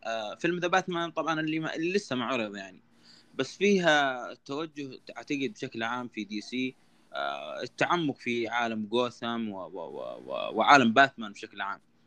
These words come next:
فأعتقد قد-، يعني أعلن في وقت سابق عن مسلسل بيتحدث عن غوثام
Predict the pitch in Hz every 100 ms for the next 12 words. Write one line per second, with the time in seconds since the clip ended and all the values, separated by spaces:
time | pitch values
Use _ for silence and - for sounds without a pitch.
0 | _ _ _ _ - - 120 113 110 107
1 | 104 98 92 85 - - 160 185 175 175
2 | - 135 _ 120 123 131 131 - - 165
3 | 202 165 156 143 135 135 170 - 156 160
4 | 165 170 123 123 117 143 - 131 117 -
5 | 135 139 - 120 117 147 156 170 165